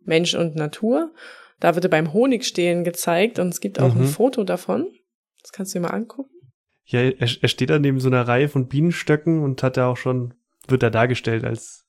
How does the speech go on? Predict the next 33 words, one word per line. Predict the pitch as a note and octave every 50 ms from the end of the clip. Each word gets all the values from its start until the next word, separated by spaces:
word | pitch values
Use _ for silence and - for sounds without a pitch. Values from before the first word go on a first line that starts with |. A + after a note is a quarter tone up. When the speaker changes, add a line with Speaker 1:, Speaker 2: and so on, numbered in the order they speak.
| _
Speaker 2:
äh, | - A#2+
als | A#2 A2+ A2+ A#2 A2+ -
hätte | - A#2+ - B2
er | A#2+ A#2+
da | A#2 A#2
schon | - B2
was | A#2 A2+ -
umgeworfen | - C#3 D3 D3 C#3+ B2 B2 A#2+ B2 A#2+ - - A#2+ A#2
und | A#2 A#2 A2+ -
da | A#2 A2+ A2+ A2+ A2 _ _ _ _ _ _ _ -
ist | - A#2+ - -
dabei, | A#2 A2 A2+ A2+ A#2
diese | A#2 A2+ A2 A2 A2
Waben | A2+ A2 A2+ A#2 A2+ A#2 A2 G#2 - _ _ _
zu, | - - - _ _ _ _
zu | - - -
plündern. | - - - B2+ A#2 A2+ A2+ A2+ A2 A2 G#2+ - _ _ _ _
Speaker 1:
Er | - G3+
sieht | F#3+ G#3 A3+ A#3 -
ein |
bisschen | G#3+ A3 - G#3
ertappt | F3 F#3 F#3 - B3+ B3+ B3+ - -
aus, | - E3 E3 D#3+ E3 -
ne, | F#3 F3 F3 F3
so. | F3 E3+ E3 E3 E3+ E3+ E3+
Er | F3+ - F3 -
Speaker 2:
Ja, | C3 C3 C3+ C#3+
Speaker 1:
guckt | C#3+ C3+
Speaker 2:
so | C3+
Speaker 1:
den | - F#3+
Besucher | F3 F#3 E3+ G3 B2+ A#2+ F#3
Speaker 2:
erwischt. | E3+ F3 G3 G3 F#3 -
Speaker 1:
an. | -